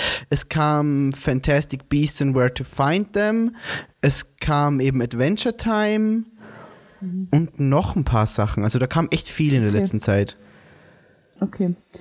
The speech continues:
Speaker 2: ja.
Speaker 1: Und A-Team und Mission
Speaker 2: Das Ding
Speaker 1: Impossible.
Speaker 2: das Ding ist halt auch... Mh, ich weiß nicht wieso, also ich weiß schon wieso und wir hatten das schon sehr oft, dass ich da irgendwie meine persönlichen Flaws offengelegt habe.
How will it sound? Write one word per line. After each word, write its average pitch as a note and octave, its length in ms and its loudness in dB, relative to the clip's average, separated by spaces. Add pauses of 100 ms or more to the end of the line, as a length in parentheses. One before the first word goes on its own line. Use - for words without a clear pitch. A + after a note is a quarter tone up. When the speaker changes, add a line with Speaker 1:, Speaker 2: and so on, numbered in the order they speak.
(300)
Speaker 2:
ja. F3+ 260 2 (1300)
Speaker 1:
Und F#3 200 0
A-Team C#3+ 480 0
und C3 140 0
Mission F3 260 0
Speaker 2:
Das - 80 4
Ding F#3 120 4
Speaker 1:
Impossible. G#2+ 360 0 (960)
Speaker 2:
das C4+ 160 0
Ding E4+ 160 2
ist F4 160 0
halt B3+ 240 -2
auch... B3+ 380 0 (340)
Mh, A3+ 360 2 (680)
ich A#3 160 -6
weiß C#4+ 220 0
nicht D4 160 -6
wieso, A3+ 240 0
also G#3+ 260 -2 (340)
ich - 140 -4
weiß A3 200 2
schon B3 200 4
wieso F#3+ 240 2
und F#3 200 2
wir F#3+ 120 0
hatten A#3+ 200 2
das F#3 160 0
schon F#3+ 180 2
sehr F#3 240 -2
oft, - 220 -6
dass G3+ 160 -4
ich - 120 -20
da G3+ 100 -6
irgendwie G3 340 2
meine F#3+ 260 2
persönlichen G#3 540 -2
Flaws F#3 420 -2
offengelegt E3+ 640 -8
habe. E3+ 320 -4